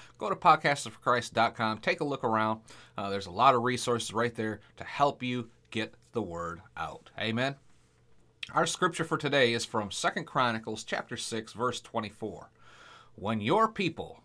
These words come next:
Israel, have been defeated by an enemy because they have sinned against you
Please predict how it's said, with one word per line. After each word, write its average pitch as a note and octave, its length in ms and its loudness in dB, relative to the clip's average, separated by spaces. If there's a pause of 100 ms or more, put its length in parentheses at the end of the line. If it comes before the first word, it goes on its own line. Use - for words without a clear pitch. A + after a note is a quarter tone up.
(300)
Israel, G2+ 600 0 (240)
have F#2 160 -10
been A#2+ 160 -2
defeated A2+ 560 -2
by G#2+ 220 -2
an G2 60 -6
enemy C#3 480 -2 (360)
because G2+ 300 -6
they G#2 120 -2
have E2 140 -6
sinned D#3+ 440 2
against C3+ 400 -4
you C#3+ 280 -2